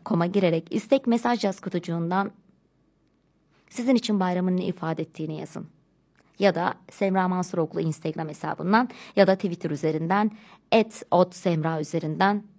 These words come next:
mesajlarınızı iletin. Ben burada sesiniz olayım. Evet, bayram. Bayram dediğimizde hep dargınların barıştığı, kavuşamayanların bir araya geldiği,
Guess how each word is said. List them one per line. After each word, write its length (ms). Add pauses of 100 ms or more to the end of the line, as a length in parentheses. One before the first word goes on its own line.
(560)
mesajlarınızı 680
iletin. 500 (200)
Ben 200
burada 180
sesiniz 440
olayım. 320 (840)
Evet, 380 (160)
bayram. 440 (2250)
Bayram 380
dediğimizde 680 (1120)
hep 180
dargınların 600
barıştığı, 600 (2000)
kavuşamayanların 1000
bir 100
araya 340
geldiği, 720